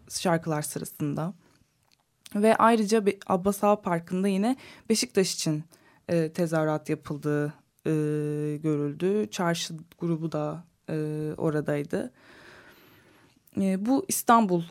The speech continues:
kısmıydı eylemlerin. Diğer illere de bir bakarsak Adana'da da saat on sekiz sıfır yedi, e, on sekiz civarlarından itibaren, e, bir yürüyüş düzenlendi. "Her yer Taksim, her yer direniş"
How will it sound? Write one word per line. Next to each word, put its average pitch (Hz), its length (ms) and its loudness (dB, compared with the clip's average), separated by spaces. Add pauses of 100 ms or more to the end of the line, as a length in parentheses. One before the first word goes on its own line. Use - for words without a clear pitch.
kısmıydı 165 560 -2 (100)
eylemlerin. 156 760 2 (300)
Diğer 226 220 6
illere 220 400 4
de 196 140 4
bir 196 220 0
bakarsak 240 680 0
Adana'da 214 500 2
da 165 220 4 (500)
saat 175 580 -4 (120)
on 185 120 0
sekiz 175 260 -8
sıfır - 340 -8
yedi, 170 460 -2 (540)
e, 160 240 -2
on 185 160 0
sekiz 165 440 -8 (240)
civarlarından 170 540 2
itibaren, 160 680 0 (640)
e, - 540 -8
bir 214 80 4
yürüyüş 208 640 4
düzenlendi. 165 720 2
"Her 214 240 4
yer 185 260 2
Taksim, 202 420 -4
her 190 180 2
yer 180 240 0
direniş" 175 440 0